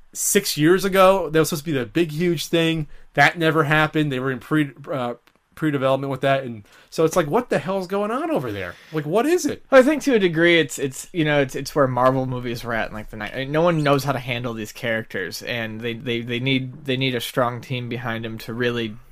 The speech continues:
Speaker 2: do what Marvel's done with their movies. But, uh, Zack Snyder's not the way of the future, folks.
Speaker 1: <laughs>
Speaker 2: And, uh,
Speaker 1: He's
Speaker 2: him handling Wonder Woman just kinda makes me queasy and sick inside, and I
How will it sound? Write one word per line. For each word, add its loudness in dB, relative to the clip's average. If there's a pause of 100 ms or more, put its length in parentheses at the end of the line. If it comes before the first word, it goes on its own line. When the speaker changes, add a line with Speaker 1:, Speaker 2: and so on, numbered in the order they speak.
Speaker 2:
do 0
what -2
Marvel's -2
done -4
with -10
their -2
movies. -6
But, -2 (420)
uh, 0
Zack 0
Snyder's 0
not 0
the 0
way 4
of 2
the -4
future, -2 (180)
folks. 6
Speaker 1:
<laughs> -8
Speaker 2:
And, 8
uh, 8
Speaker 1:
He's 2 (300)
Speaker 2:
him 4
handling 6
Wonder 8
Woman 4
just -2
kinda 2
makes -2
me -2
queasy 2
and -4
sick -6
inside, -4
and -8
I -6